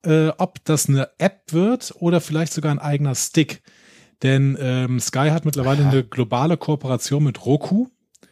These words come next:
Speaker 1: ähm, damit sie endlich bessere Technik hinkriegen. <laughs> So. Ähm,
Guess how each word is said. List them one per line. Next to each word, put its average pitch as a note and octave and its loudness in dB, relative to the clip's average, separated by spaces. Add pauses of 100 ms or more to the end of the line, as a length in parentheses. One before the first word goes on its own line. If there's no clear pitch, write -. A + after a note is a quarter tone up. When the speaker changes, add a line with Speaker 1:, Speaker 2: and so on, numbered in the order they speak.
(480)
Speaker 1:
ähm, C3+ 0
damit C#3 2
sie D#3+ 2
endlich D3 -2
bessere C#3 0
Technik D3 2
hinkriegen. G#2 -8
<laughs> - -6
So. D#3+ 4 (800)
Ähm, C#3 2